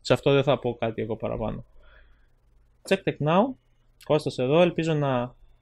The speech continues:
έχετε μια όμορφη μέρα, ελπίζω να τα πούμε σε ένα επόμενο unboxing, μείνετε συντονισμένοι, πατήστε like, subscribe αν θέλετε από κάτω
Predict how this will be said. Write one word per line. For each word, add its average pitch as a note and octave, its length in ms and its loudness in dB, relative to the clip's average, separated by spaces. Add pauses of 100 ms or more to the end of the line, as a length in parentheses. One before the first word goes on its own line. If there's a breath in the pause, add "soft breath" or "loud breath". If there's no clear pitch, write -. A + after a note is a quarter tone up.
έχετε C#3 300 -4
μια C3+ 280 0
όμορφη C3 400 0
μέρα, F#3 460 2
ελπίζω D#3+ 300 -2
να E3+ 60 0
τα D3+ 100 -2
πούμε D#3+ 200 -2
σε D3+ 120 -6
ένα D3 120 -2
επόμενο B2+ 480 0
unboxing, G3+ 380 0
μείνετε E3+ 200 0
συντονισμένοι, D#3 520 -2
πατήστε D#3 380 0
like, D3+ 380 4
subscribe C3+ 380 2
αν B2+ 180 2
θέλετε B2 320 -4
από A2 140 -6
κάτω G3+ 420 0